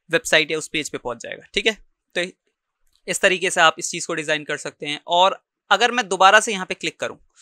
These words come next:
मैं थोड़ा सा बेसिक चीज़ें आपको समझा दे रहा हूँ, ठीक है। अ, मैंने यहाँ पे क्लिक करा, इस बार मैंने टेक्स्ट के चेंजेस के पर्सपेक्टिव से मैंने नहीं करा, मैंने इस बार जो बैकग्राउंड इमेज है उसको मैं चेंज करना चाहता हूँ।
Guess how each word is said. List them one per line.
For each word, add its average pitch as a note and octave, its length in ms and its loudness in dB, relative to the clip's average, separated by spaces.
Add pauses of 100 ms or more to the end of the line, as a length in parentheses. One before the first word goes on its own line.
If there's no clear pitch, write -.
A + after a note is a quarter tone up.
(200)
मैं F#3+ 100 -10
थोड़ा F#3 160 2
सा G3 120 -4
बेसिक F3 420 -6
चीज़ें F3+ 280 -4
आपको D3+ 220 -4
समझा B2+ 280 -8
दे - 100 -10
रहा F#2+ 100 -12
हूँ, - 120 -20
ठीक F3+ 100 -2
है। G#3+ 60 -2
अ, - 240 -6
मैंने F3 220 -2
यहाँ F#3+ 160 4
पे G3+ 80 -2
क्लिक G3 220 -8
करा, F#3+ 180 2 (440)
इस D3+ 80 -10
बार F3 140 0
मैंने F#3 180 0 (220)
टेक्स्ट - 420 0 (220)
के G3 160 0 (160)
चेंजेस F#3+ 360 -2
के G3 220 -2 (320)
पर्सपेक्टिव E3+ 380 -6
से - 120 -8
मैंने E3 220 -4
नहीं D3+ 160 -8
करा, D#3 280 -4
मैंने D3 300 -6
इस - 240 -16
बार D3+ 160 -4
जो D3 200 -14
बैकग्राउंड D3 500 -6 (120)
इमेज F#3 320 -8
है C#3 60 -8 (100)
उसको F3 260 -10
मैं F3+ 80 -6
चेंज C#3+ 240 -12
करना C3 180 -16
चाहता - 220 -18
हूँ। - 80 -20